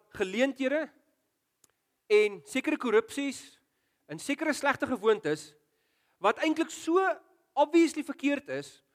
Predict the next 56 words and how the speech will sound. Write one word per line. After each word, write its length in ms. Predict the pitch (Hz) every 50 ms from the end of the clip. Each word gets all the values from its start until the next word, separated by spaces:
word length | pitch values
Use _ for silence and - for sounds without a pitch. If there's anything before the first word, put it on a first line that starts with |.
| _ _ _
of 140 | - 294 -
geleenthede 560 | - 269 226 214 277 330 320 - 247 220 208
wat 140 | 220 226 226
so 120 | - 359 320 - - _
obviously 440 | - 269 311 339 381 370 311 - 320
aangegryp 520 | 277 285 285 277 294 262 - 269 247 226
moet 140 | - 220 170
word 220 | 180 190 190 185
in 60 | 214 190
ons 180 | 185 175 - - _
tyd, 220 | - - 208 208 - _ _ _ _ _ _ _ _
maar 200 | - 233 269 294 302
ons 120 | 302 - - -
sien 120 | - 349 392
dit 180 | 381 - -
nie, 100 | - 214
omdat 180 | 220 226 220 262
ons 140 | 214 180 147
blind 240 | 151 240 320 339 -
gemaak 380 | - 269 240 220 220 220 220 233
word 200 | 247 247 214 165
deur 120 | 208 254
die 80 | 277 254
suurstof, 560 | - - - 262 294 294 - - 269 240 - 196
die 80 | 233 -
kulturele 380 | 247 240 233 208 233 285 302 269
suurstof 400 | - 233 220 214 - - 214 - _ _ _ _ -
wat 100 | 190 202
ons 80 | 208
elke 300 | - - 269 277 - 320
dag 100 | 285 - - - 311
inasem, 420 | 294 294 240 214 - - 208 185 - _ _ _
maar 120 | - 226 -
waar 240 | 233 269 285 285 285
ons 160 | 285 - - _ -
kinders 280 | - 359 370 381 285 320
en 80 | 311 -
kleinkinders 640 | - 294 302 320 311 311 - 208 170 151 147 - _ _ _ _ -
dalk 160 | 226 - - - - -
eendag 340 | 330 330 311 285 247 -
gaan 100 | 233 208
sê, 240 | - - 220 214 196 - _ _ _ _ _
"Jee, 420 | 135 135 143 196 294 311 214 135 104 - _ _
my 120 | 202 269 -
oupa 180 | 359 320 - 311
en 80 | 302
ouma 140 | 294 320 339
was 160 | 294 247 -
gek. 300 | - - - - 392 -
Hoekom 240 | - 196 - - 370
het 100 | 403 -
hulle 140 | 427 427 392
hierdie 180 | 330 339 359
goed 140 | - 359 349
gesien 320 | - 339 - - - 415 440
nie? 140 | 392 -